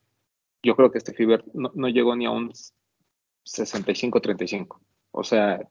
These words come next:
sí, sigue siendo un, un, la mayor parte hombres. ¿En algún momento te has sentido atacada por el hecho de, de ser mujer? O sea, que, que, que la com-, que la comunidad esniquera, siendo tan machista y siendo tan dominada por los hombres,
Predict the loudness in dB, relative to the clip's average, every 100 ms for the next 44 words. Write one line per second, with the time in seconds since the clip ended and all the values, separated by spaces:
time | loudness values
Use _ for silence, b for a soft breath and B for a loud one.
0 | _ -6 -6 0 0 0 -2 0 2 2
1 | 2 0 -6 -6 -8 -6 -2 0 0 0
2 | -2 0 0 0 -4 -8 -8 -8 -16 _
3 | _ _ _ _ -4 6 10 10 8 2
4 | 2 2 0 -2 -2 -2 0 0 -4 -4
5 | -2 -2 0 0 0 -6 -6 -6 -4 -6
6 | -4 -6 0 0 0 -2 -2 -6 -12 _
7 | -20 -20 -6 -6 -4 -2 -2 -4 -20 -12
8 | -12 -8 -2 2 4 4 -2 _ _ 0
9 | 2 8 10 10 4 -6 -2 -2 -2 -4
10 | -4 -4 -6 -8 -4 -2 -2 -4 2 2
11 | 4 0 0 -4 -2 2 0 0